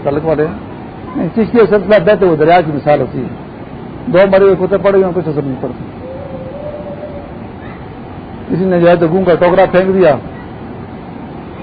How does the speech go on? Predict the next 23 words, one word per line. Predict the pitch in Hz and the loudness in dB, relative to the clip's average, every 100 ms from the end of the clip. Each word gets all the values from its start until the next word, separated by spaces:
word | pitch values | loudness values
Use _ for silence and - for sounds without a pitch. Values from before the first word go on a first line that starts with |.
| - - | -12 -6
اور | 180 160 | 2 6
وہ | 165 | 6
دس | 170 185 | 6 4
گز | 185 190 | 6 4
کے | 165 | 4
فاصلے | 165 170 | 2 2
پر | 180 160 | 2 4
جائیں، | 170 170 | 4 4
نام | 165 160 | 4 2
و | 156 | 2
نشان | 127 151 | 2 2
ہی | 143 | 2
نہیں | 127 | -2
ہے، | 123 - - - - - - - - - - - - - - - - - | -4 -8 -12 -12 -12 -14 -14 -14 -14 -14 -14 -14 -14 -14 -14 -14 -10 -6
دھلا | 233 233 147 | -2 0 0
دھلایا۔ | 139 139 - - - - - - - - - - - - - 719 784 - - - - - - - - - - - - - - - - - - - - - - - | -2 -4 -6 -10 -12 -12 -14 -14 -14 -14 -14 -14 -14 -14 -8 -6 -6 -8 -12 -14 -14 -12 -12 -12 -14 -14 -14 -12 -12 -12 -14 -14 -14 -14 -14 -14 -14 -14 -14 -2
آسان | 196 202 208 208 | 0 4 4 6
بہت | 208 190 | 6 4
ہے | 131 - - - - - - - - - - - - - - - - - - - - - - - - - - - - - - | 2 -6 -12 -14 -16 -16 -16 -16 -14 -14 -14 -14 -14 -14 -14 -14 -14 -14 -14 -14 -14 -14 -14 -12 -12 -14 -14 -14 -14 -10 -2
سیکھنے | 175 190 | 0 2
میں | 185 170 | 2 2
بھی | 165 | 2
اور | 147 | 2